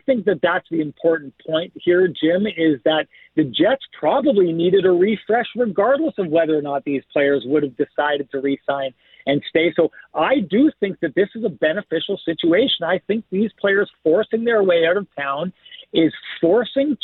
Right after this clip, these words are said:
change that, for whatever reason, whoever in the organization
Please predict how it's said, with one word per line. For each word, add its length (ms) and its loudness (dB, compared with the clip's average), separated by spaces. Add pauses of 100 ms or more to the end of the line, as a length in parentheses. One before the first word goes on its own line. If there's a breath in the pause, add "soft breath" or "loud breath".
change 400 -2 (300 loud breath)
that, 220 -2
for 160 2
whatever 580 2
reason, 460 2 (240 loud breath)
whoever 540 2
in 120 0
the 120 -2
organization 880 0